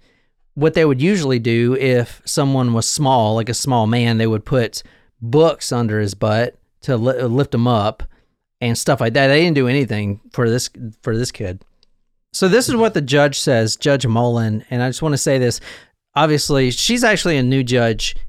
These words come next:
and she's the one that is ultimately going to rule whether this should be expunged or not.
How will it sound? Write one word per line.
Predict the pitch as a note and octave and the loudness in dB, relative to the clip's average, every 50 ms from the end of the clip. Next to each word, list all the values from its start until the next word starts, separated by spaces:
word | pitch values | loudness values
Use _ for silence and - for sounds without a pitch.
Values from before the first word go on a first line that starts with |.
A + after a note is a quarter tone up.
| - - - - - | -10 -12 -14 -8 -4
and | C3 B2+ A#2+ A#2 A#2 A2+ A2 A2 A2+ - | -2 0 0 0 0 0 0 0 -2 -2
she's | - - - C4 C#4 A#3+ | -2 0 2 2 2 2
the | G#3 E3 | 2 2
one | D#3 D#3 D3 C#3+ C3+ | 2 2 2 2 2
that | B2+ B2+ A#2+ A#2+ A#2+ | 2 2 0 0 0
is | C#3 B2+ A2+ | -2 -2 0
ultimately | C3+ C3+ C3 - C3 B2 B2 B2 | 0 0 0 -2 -2 0 0 0
going | A#2 B2 B2 A#2+ A#2 | 0 0 0 0 -2
to | - - A#2+ | -2 -4 -4
rule | B2 D3+ E3 E3 D#3+ D#3 C#3 | -2 0 2 2 2 2 2
whether | C3+ C3 B2 A#2 A#2+ A#2 A2+ A2+ A2 - - _ _ _ _ | 2 2 2 2 2 2 2 0 -2 -4 -12 _ _ _ _
this | - A#2+ A2+ A#2 B2 A#2+ A#2 | -10 -6 -2 0 0 0 0
should | - - C3+ A#2+ A2 | 0 -2 -2 -2 0
be | A#2 A#2 | 0 -2
expunged | G#2+ G2 - - - B2 A2+ G#2+ G2+ - - | -2 -2 -6 -6 -4 -2 -2 -2 -4 -4 -6
or | G#2+ | -4
not. | G#2 G#2+ G2+ F2+ E2 - | -2 -2 -2 -2 -4 -8